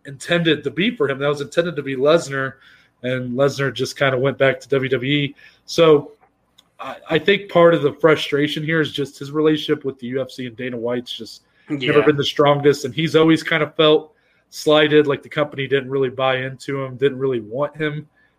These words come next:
Speaker 1: to be champion.
Speaker 2: Right.
Speaker 1: Uh, you even saw, I believe, when he beat Francis Ngannou, he took the belt from Dana and had his coach wrap it around his waist.
Speaker 2: Yeah.
Speaker 1: So things like that show that, like, okay,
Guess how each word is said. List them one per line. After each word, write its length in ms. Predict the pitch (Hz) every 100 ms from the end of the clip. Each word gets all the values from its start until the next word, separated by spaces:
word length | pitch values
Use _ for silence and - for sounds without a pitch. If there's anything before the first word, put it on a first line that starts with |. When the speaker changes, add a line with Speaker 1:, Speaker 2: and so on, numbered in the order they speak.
| _
Speaker 1:
to 120 | -
be 160 | 143 151
champion. 560 | 156 156 156 151 151
Speaker 2:
Right. 420 | 143 139 131 120 120
Speaker 1:
Uh, 60 |
you 180 | 123 160
even 240 | 165 143
saw, 380 | - 156 147 143
I 60 | 131
believe, 360 | 131 135 196
when 140 | 147 139
he 160 | 135
beat 460 | 127 - 131 170 180 _ -
Francis 340 | 170 170 175
Ngannou, 560 | 175 156 170 175 175 180 _ _ _ _ _
he 140 | 135 127
took 260 | - 151
the 80 | -
belt 300 | - 143 139
from 140 | 131 120
Dana 360 | 139 135 139
and 80 | 127
had 200 | 117 127
his 180 | 123 -
coach 340 | - 135 -
wrap 240 | 139 135 135
it 80 |
around 260 | 135 135 131
his 140 | 127
waist. 460 | 120 135 135 135 _
Speaker 2:
Yeah. 300 | 147 127 110
Speaker 1:
So 320 | - 170 160
things 240 | 156 214 175
like 160 | 165
that 260 | - 156 151
show 260 | - 151 147
that, 160 | 139
like, 220 | 127 127 131
okay, 360 | 123 120 107